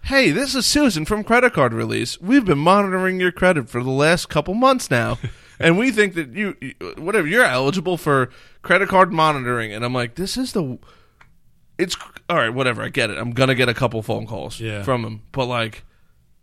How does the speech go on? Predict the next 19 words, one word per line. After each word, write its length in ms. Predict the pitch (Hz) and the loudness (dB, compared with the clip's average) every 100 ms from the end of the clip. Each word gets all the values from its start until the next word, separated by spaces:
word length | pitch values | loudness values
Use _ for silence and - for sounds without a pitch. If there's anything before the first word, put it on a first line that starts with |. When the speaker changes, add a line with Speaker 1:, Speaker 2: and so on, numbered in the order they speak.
| _ - | _ -8
Speaker 1:
I'm 100 | 151 156 | -4 -2
getting 200 | 208 151 | -2 -2
calls 280 | 170 156 | 0 0
from, 160 | - 139 | 0 -2
like, 280 | 120 107 - - _ _ _ - - | -2 -4 -12 -20 _ _ _ -20 -12
the 80 | 110 | -6
six 260 | - 107 | -4 -4
three 160 | 117 117 | -4 -4
one 180 | 120 123 | 0 2
area 320 | 139 156 135 | 4 4 2
code, 440 | 135 104 98 110 | -2 -4 -6 -10
Speaker 2:
Mm-hmm. 220 | 104 123 185 _ _ - | -16 -18 -18 _ _ -10
Speaker 1:
Smithtown, 800 | 160 180 - 147 123 110 104 104 | 2 2 4 2 2 0 -4 -10
Speaker 2:
Yep. 200 | 110 - - _ _ 120 | -12 -14 -20 _ _ -2
Speaker 1:
the 160 | 135 | 0
Ha-, 180 | 165 135 | 0 -2
like, 280 | 127 117 113 - - - | -2 -2 -2 -12 -16 -6
the 120 | 139 | 0
Hamptons, 840 | 165 165 131 117 113 98 107 - | 4 4 2 -4 -8 -8 -14 -16